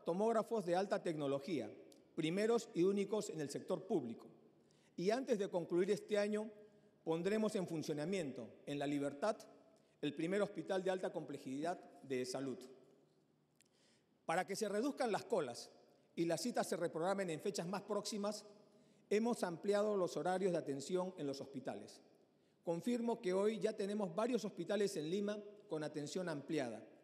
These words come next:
que incluye las tardes, lo que se extenderá a todos los hospitales de Lima en los próximos meses y avanzaremos con este objetivo en todas las regiones del país.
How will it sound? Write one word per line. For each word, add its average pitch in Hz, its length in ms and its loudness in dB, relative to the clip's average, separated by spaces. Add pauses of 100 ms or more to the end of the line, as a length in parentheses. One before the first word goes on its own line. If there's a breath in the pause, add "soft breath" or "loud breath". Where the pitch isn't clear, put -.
(320 loud breath)
que 151 120 0
incluye 185 440 2
las - 240 -6
tardes, 123 460 -6 (440 soft breath)
lo 151 140 2
que 165 120 0
se 185 120 0
extenderá 175 720 0 (420)
a 156 140 -2
todos 233 240 2
los 190 120 0
hospitales 185 500 0
de 156 80 4
Lima 196 380 0
en 156 100 -4
los 135 80 -4
próximos 185 460 -6
meses 202 480 -2 (280 loud breath)
y 180 100 2
avanzaremos 190 600 2
con 196 160 -2
este 214 200 0
objetivo 214 800 -2
en 147 180 -4
todas 190 300 -2
las 147 140 -4
regiones 160 340 -6
del 131 140 -4
país. 110 400 -14